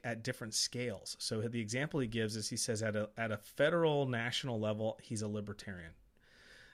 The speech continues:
At a state level, he's a Republican. At a city level, he's a Democrat. And at a local church family level, he's a communist.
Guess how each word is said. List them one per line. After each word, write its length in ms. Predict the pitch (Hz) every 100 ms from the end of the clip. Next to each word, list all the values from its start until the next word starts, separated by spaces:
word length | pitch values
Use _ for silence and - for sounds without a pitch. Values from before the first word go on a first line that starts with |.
| - 113
At 200 | 113 113
a 100 | 107
state 640 | - - - 127 139 -
level, 540 | 123 117 110 113 120 - - - -
he's 420 | - 123 120 117 110
a 60 |
Republican. 680 | 107 - 113 101 - 95 104 - - - - - -
At 260 | 113 113 -
a 400 | 117 110 107 104
city 580 | 98 - - - 214 208
level, 380 | 110 98 110 127
he's 180 | 117 113
a 60 |
Democrat. 540 | 120 135 120 - 82 - _ - _ - _ -
And 200 | 113 117
at 200 | 113 110
a 60 |
local 840 | 107 110 123 135 147 139 131 123 120
church 680 | - - 131 127 - - -
family 400 | - 120 123 123
level, 320 | 113 110 107 107
he's 220 | 110 107
a 40 |
communist. 680 | - 107 98 90 71 -